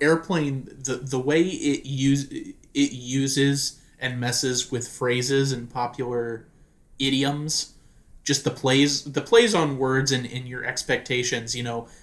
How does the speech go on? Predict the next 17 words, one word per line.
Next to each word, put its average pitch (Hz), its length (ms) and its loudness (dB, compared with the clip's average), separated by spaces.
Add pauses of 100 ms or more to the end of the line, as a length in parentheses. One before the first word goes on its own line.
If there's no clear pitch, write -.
that 180 320 2
necessarily 165 720 4
isn't 143 280 2
something 117 520 -2
new. 110 400 -8
Like, 120 240 -6
there, 202 180 6
there's 208 280 2
several 180 340 4
jokes 131 360 0
where, 135 180 0
that 131 180 -4
I 123 100 0
could 120 240 -10
see 135 280 0
being 123 500 -2
in, 117 460 -2